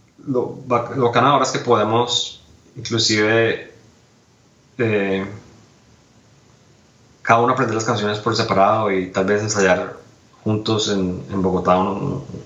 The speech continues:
o en Cali unos cuantos días y tocar. Eh, yo voy poco a Colombia, no voy a hacer unos tres años,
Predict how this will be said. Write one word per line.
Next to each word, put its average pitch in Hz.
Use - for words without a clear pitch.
o 110
en 92
Cali 98
unos 98
cuantos 104
días 101
y 87
tocar. -
Eh, 98
yo 117
voy 127
poco 143
a 143
Colombia, 139
no 110
voy 117
a -
hacer 120
unos 120
tres 117
años, 156